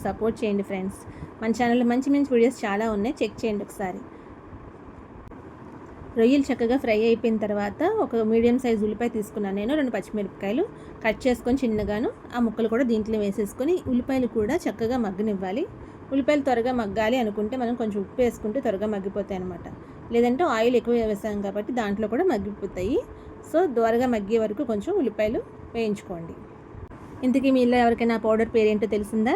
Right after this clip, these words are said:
తెలిస్తే కామెంట్ చేయండి, మర్చిపోవద్దు. అలాగే వీడియోని లైక్ చేయండి, మీ ఫ్రెండ్స్కి కూడా షేర్ చేయండి, సబ్స్క్రైబ్ చేసి సపోర్ట్ చేయండి ఫ్రెండ్స్ ప్లీజ్. కొద్దిగా ఉప్పు వేసుకొని ఉల్లిపాయలు బాగా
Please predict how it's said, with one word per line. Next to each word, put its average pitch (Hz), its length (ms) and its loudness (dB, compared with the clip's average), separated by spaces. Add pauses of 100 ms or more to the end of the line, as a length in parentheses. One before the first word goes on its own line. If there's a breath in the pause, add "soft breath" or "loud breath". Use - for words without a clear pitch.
తెలిస్తే 214 360 0
కామెంట్ 208 320 0
చేయండి, 220 320 2 (120)
మర్చిపోవద్దు. 214 600 0 (480 loud breath)
అలాగే 226 300 4
వీడియోని 226 340 6
లైక్ 208 240 -4
చేయండి, 226 380 4 (400)
మీ 247 140 -4
ఫ్రెండ్స్కి 220 400 -2
కూడా 226 120 4 (120)
షేర్ 220 300 4
చేయండి, 208 380 2 (140)
సబ్స్క్రైబ్ 269 440 0
చేసి 240 240 2
సపోర్ట్ 233 360 -2
చేయండి 220 260 0
ఫ్రెండ్స్ 202 300 -2
ప్లీజ్. 202 340 0 (880)
కొద్దిగా 254 300 4
ఉప్పు 269 160 -2
వేసుకొని 240 440 2
ఉల్లిపాయలు 233 320 0 (100)
బాగా 196 200 0